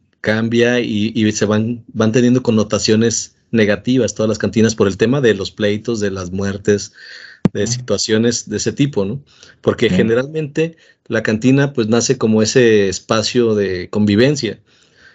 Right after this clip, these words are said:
Speaker 1: ¿sí?
Speaker 2: Ujú.
Speaker 1: Incluso todavía hay algunas muy, eh, no tan, ¿cómo les diré? No, no tan arrabaleras, por ejemplo, como la cantina del Bosque, que ya es más,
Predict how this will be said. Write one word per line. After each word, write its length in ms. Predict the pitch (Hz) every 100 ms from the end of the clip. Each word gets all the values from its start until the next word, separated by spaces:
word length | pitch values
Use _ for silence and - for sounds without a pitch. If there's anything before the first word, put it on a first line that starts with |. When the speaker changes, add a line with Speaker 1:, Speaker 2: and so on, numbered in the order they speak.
| _ _
Speaker 1:
¿sí? 260 | - 107 127
Speaker 2:
Ujú. 160 | 151 -
Speaker 1:
Incluso 380 | 110 120 143
todavía 340 | 139 131 127 127
hay 100 | 127
algunas 640 | 123 120 131 135 131 - -
muy, 1200 | 117 120 123 127 127 127 117 104 98 90 101 - _ _ _ _ _ _ -
eh, 380 | 98 95 95 - - _ - _ -
no 200 | 110 113
tan, 920 | 131 127 117 104 92 87 - 95 101 _ _ -
¿cómo 140 | 113
les 140 | 113 98
diré? 200 | 98 107
No, 300 | 110 110 -
no 100 | 113
tan 160 | 113 139
arrabaleras, 640 | 120 107 101 98 113 110
por 200 | - 110
ejemplo, 240 | 101 113 120
como 180 | 104 101
la 240 | 98 95
cantina 400 | 101 95 107 113
del 140 | 104
Bosque, 440 | 98 110 - - - _ - - - - _ -
que 160 | 104
ya 240 | 98 107 107
es 140 | 110
más, 760 | 110 107 104 - - - -